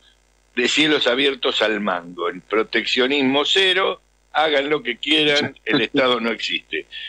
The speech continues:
Speaker 1: Eh, esta es la política de Milei,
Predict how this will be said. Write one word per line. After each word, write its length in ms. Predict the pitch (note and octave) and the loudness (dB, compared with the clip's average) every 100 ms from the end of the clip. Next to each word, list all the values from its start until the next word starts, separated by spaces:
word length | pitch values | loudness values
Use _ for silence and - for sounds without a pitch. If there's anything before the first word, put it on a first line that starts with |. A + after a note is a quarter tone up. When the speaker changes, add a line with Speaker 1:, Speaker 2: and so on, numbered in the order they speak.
| - _ | -18 _
Speaker 1:
Eh, 640 | G2+ A#2+ A#2+ A#2 A2+ A2 F#2+ - _ | 2 4 4 4 4 2 0 -8 _
esta 320 | G#2 A#2 B2 C#3+ | -2 -2 2 0
es 60 | |
la 120 | B2+ | 0
política 720 | F#2+ G2+ G2+ F#2 F#2+ F#2 F2 F2 | -2 -6 -6 -4 0 2 0 0
de 140 | F2+ | -2
Milei, 460 | G2 A#2 C3+ F#2+ | 0 2 2 0